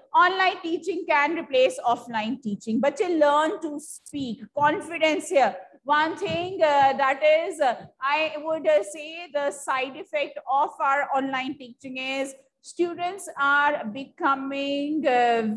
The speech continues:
very, you know, isolated. We might be connected virtually, but real time,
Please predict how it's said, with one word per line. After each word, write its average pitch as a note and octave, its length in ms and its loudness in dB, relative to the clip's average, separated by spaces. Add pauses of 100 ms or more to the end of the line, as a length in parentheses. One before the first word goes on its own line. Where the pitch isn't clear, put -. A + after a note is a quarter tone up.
very, G4 280 -2
you F#4 100 -6
know, A4+ 180 -2 (160)
isolated. B3+ 720 -2 (720)
We A3 140 -2 (120)
might D4+ 180 2
be G4+ 100 0
connected D#4 540 -4
virtually, C#4 640 -2 (400)
but G#3+ 140 4
real D#4+ 340 0
time, F#4+ 420 2